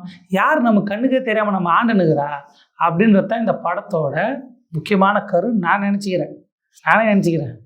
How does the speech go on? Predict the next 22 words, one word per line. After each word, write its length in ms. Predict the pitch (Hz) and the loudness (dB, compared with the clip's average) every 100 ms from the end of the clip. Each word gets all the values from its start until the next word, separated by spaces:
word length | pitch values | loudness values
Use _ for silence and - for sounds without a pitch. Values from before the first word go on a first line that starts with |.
| _ _ _ | _ _ _
ஏன்னா 220 | 185 190 | 0 0
ஏதாவது 240 | 180 190 185 | 2 -2 -2
சொல்லிட்டா 320 | 185 180 185 151 107 - _ _ - | -6 -6 -8 -8 -10 -20 _ _ 0
படத்துல 240 | 180 202 | 0 0
அப்படி 200 | 190 156 | -4 -2
சொல்லலைன்றீங்க, 600 | 170 185 190 170 139 120 | -2 -2 -4 -4 -4 0
அது 320 | 143 202 202 214 | 0 0 -4 -4
என் 180 | 226 | -6
கற்பனைக்கே 520 | 233 226 233 247 233 190 | -4 -6 -4 -6 -4 -4
விட்டுறேன். 340 | 170 151 117 - _ - _ _ 175 | -4 -8 -10 -14 _ -20 _ _ 0
படத்துல 320 | 220 247 247 | 0 2 2
ஒரு 120 | 202 | 2
அருமையான 460 | 185 202 208 214 185 | 2 0 -2 -4 -6
டயலாக் 200 | 175 143 | -6 -6
இருக்கும். 240 | 131 143 | -6 -8
ஹீரோ 320 | - 202 208 | -4 0 0
கடைசியா 380 | 170 170 170 196 160 | 0 -4 -4 -2 0
சொல்லுவாரு, 320 | 151 131 143 - _ _ _ _ | 0 -2 -6 -16 _ _ _ _
"என்னை 220 | - 190 | -4 0
ஒரு 120 | 180 160 | 0 0
கிழவன் 340 | 202 262 247 | -2 0 2
வளர்த்தான், 600 | 190 151 160 147 143 | 0 -2 -4 -4 -4